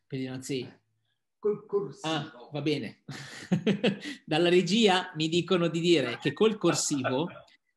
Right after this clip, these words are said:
Speaker 1: usiamo molto più cervello rispetto, eh, a tutte le altre, a tutti gli altri tratti grafici.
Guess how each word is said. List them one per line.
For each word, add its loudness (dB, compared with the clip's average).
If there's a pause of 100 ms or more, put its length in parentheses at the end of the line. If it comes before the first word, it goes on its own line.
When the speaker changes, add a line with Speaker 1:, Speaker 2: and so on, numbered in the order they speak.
Speaker 1:
usiamo 2 (380)
molto 6
più 4
cervello 4 (420)
rispetto, 2 (380)
eh, 2
a -2
tutte 0
le 4
altre, -4
a -4
tutti 0
gli 2
altri -2
tratti -2
grafici. -6